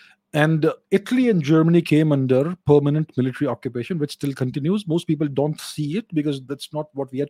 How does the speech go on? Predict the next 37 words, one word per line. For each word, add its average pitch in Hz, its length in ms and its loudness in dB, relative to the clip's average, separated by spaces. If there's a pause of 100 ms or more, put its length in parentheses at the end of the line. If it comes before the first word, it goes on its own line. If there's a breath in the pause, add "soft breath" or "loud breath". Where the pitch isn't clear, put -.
taught. - 380 0 (500 loud breath)
But 139 140 -12
it's 139 140 -8
a, 170 120 -2
it 160 60 -2
is 135 100 2
the 139 80 0
case. 208 380 4 (240)
And 135 120 -6
so 170 160 -2
it's, - 300 -14
the 139 100 -6
same 175 180 2
happened 127 260 -4
to 139 60 -4
Japan 120 440 -2 (400 loud breath)
after, 110 460 -8 (600)
after 120 200 -6
Hiroshima 127 360 0
and 110 100 -2
Nagasaki. 107 460 -8 (1500 loud breath)
So 240 320 0
now 190 380 4
that, 226 300 4 (160)
so 214 180 2 (100)
this 165 280 0
situation 190 460 4
still 165 260 0
continues. 123 680 -4
There 139 160 -2
are 135 180 -4 (320)
U 156 300 0
S - 300 -4
military 165 640 0
bases 131 540 -2
on 156 260 -4
Italian 127 640 -4